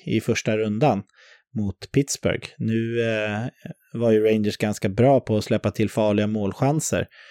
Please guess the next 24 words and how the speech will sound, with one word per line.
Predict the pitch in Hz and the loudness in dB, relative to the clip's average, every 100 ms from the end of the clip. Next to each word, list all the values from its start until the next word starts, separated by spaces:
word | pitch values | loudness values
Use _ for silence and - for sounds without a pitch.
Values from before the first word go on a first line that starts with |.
| - - _ - | -20 -20 _ -4
men | 107 98 | 0 2
det | 117 | 4
har | 139 | 6
Rangers | 120 110 101 95 | 6 6 2 -4
varit | 110 95 95 | -2 -2 -4
hela | - 107 92 92 | -2 0 0 -2
säsongen. | 90 - 120 131 92 | -2 0 0 0 -2
Det | |
här | 90 113 - | 0 0 0
är | 95 113 131 | 0 2 4
inte | 104 - | 2 -2
ett | 98 | -6
lag | 98 90 | -6 -6
som | - - | -6 -2
är | 113 131 | 2 4
duktiga | 110 104 - - 98 | 4 -2 -2 -2 -2
på, | - 98 90 87 85 101 - | -2 -2 -2 -2 -4 -8 -4
på | 107 | 0
det | 95 | 0
defensiva | 95 98 - - 98 90 | 0 -2 -4 -4 -4 -4
spelet, | - 139 127 101 - | 0 2 2 0 -6
utan | - 95 | -6 -6
Sjestjorkin | 95 110 - 107 127 117 | -4 -4 0 0 2 2
lämnas, | 104 92 98 127 - | 2 0 0 0 0